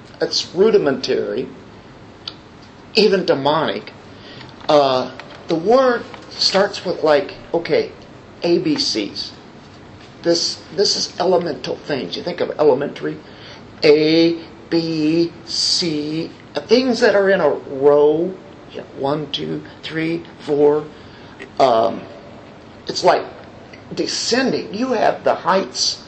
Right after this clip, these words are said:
the depths of God's word, and you're descending into a teaching that's infantile teaching, elemental, immature. You know, it's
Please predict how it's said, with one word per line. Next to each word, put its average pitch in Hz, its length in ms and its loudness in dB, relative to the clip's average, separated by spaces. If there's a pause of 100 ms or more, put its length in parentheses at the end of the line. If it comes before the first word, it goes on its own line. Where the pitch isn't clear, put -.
(380)
the - 140 -8 (100)
depths - 600 2
of - 100 -10
God's 190 400 -2
word, 175 560 2
and 160 180 -6
you're 214 160 -2
descending 143 720 -2 (380)
into 185 800 0
a 113 40 -8 (120)
teaching 143 520 -2
that's - 380 -4 (540)
infantile - 1040 -2
teaching, - 500 -6 (800)
elemental, 143 1120 -4 (440)
immature. 233 1000 2 (600)
You 139 80 -10
know, 113 60 -8
it's - 260 -10